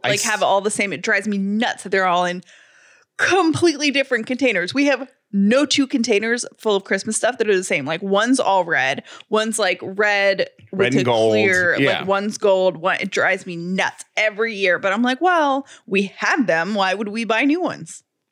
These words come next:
Speaker 1: Because of the joy that comes with having them
Speaker 2: <laughs>
Speaker 1: all in new
Speaker 2: Right.
Speaker 1: ones. So, uh, that is, that's what I'm grateful for today. The joy of,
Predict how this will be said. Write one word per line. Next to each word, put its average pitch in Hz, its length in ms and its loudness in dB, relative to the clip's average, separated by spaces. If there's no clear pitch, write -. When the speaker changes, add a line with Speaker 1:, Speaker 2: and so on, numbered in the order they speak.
Speaker 1:
Because 127 440 -2
of 110 100 -8
the 113 100 0
joy 117 380 0
that 104 120 -4
comes 101 280 -6
with 98 100 -10
having 92 300 -4
them 90 160 -10
Speaker 2:
<laughs> - 100 -4
Speaker 1:
all 87 240 0
in 90 100 -10
new 87 220 -6
Speaker 2:
Right. - 80 -14
Speaker 1:
ones. 571 140 -2
So, 107 500 -2
uh, 113 300 0
that 135 440 -2
is, 107 720 0
that's 127 260 -2
what 113 100 0
I'm 95 120 -4
grateful 92 300 -6
for 82 200 -6
today. 71 440 -10
The 113 80 -4
joy 123 720 0
of, 90 340 -6